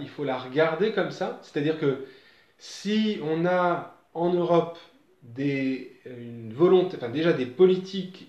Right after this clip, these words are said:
euh, réglementaires contraignantes, euh, il n'y a pas de raison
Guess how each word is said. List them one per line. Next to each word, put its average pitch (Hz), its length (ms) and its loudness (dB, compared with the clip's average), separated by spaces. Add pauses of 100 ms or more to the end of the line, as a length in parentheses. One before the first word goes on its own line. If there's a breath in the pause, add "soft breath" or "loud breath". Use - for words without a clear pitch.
euh, 110 300 -12
réglementaires 156 920 2 (600)
contraignantes, 170 720 -2 (800 loud breath)
euh, 120 400 2
il 120 60 0
n'y 131 40 0
a 135 60 0
pas 196 160 6
de - 60 2
raison 170 460 4